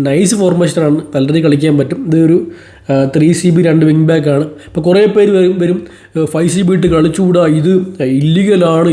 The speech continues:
ഇത് എന്താണ്, ഇത് ഗേ ഫോർമേഷനാണ്, ഇട്ട് കളിക്കാൻ നാണമില്ല. ബാക്ക് പാസ്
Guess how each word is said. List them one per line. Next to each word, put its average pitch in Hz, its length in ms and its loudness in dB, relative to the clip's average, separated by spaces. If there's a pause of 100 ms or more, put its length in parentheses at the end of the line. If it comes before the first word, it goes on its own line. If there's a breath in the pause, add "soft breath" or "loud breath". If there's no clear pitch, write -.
ഇത് 180 120 2 (340)
എന്താണ്, 160 440 2
ഇത് 160 120 0 (220)
ഗേ 139 100 0 (160)
ഫോർമേഷനാണ്, 165 800 0 (540 loud breath)
ഇട്ട് 143 140 -6
കളിക്കാൻ 160 300 2 (120)
നാണമില്ല. 156 600 2 (500)
ബാക്ക് 160 240 -2
പാസ് 226 160 0